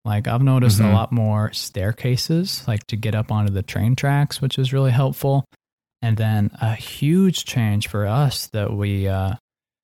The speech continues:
Speaker 1: discovered was at the train yard. We really always talk about the upper cars, the four suspended cars. They
Speaker 2: Yeah.
Speaker 1: have been substantially lowered. And now you can, if you get onto the large building on the eastern side of train yard,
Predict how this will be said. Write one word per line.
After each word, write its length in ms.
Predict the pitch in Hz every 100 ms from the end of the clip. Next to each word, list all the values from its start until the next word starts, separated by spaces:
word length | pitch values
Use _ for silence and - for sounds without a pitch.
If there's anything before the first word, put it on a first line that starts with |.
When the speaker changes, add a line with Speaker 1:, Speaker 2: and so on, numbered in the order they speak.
| _ -
Speaker 1:
discovered 640 | 113 - 113 104 107 107 -
was 460 | 120 107 104 107 - _ -
at 140 | 143 -
the 60 |
train 480 | - - 127 127 127
yard. 460 | 110 92 95 98 110 -
We 220 | 120 117
really 260 | 113 104 101
always 280 | 101 104
talk 260 | - 98 -
about 320 | 92 95 95 -
the 260 | - 101 104
upper 300 | 117 113 107
cars, 600 | - - 90 87 120 - -
the 100 | 113
four 360 | - 104 104
suspended 560 | 101 110 - 101 101 101
cars. 540 | - 104 113 143 - - _ _ _ _
They 100 | 117
Speaker 2:
Yeah. 120 | 160 170
Speaker 1:
have 180 | 160 -
been 440 | 127 123 123 123 -
substantially 920 | - 113 - - 127 170 - 175 170
lowered. 580 | 135 107 113 110 90 92 - _ -
And 180 | 113 113
now 480 | 113 110 110 110 104 _ -
you 140 | 120 -
can, 220 | 110 104
if 140 | 110
you 60 | 113
get 140 | 127
onto 180 | 127 120
the 80 | 107
large 580 | 101 101 104 110 113 -
building 380 | 104 107 120 117
on 100 | 110
the 80 | 101
eastern 380 | 104 - 104 107
side 300 | - 104 107
of 220 | 101 98
train 280 | - 117 123
yard, 240 | 127 143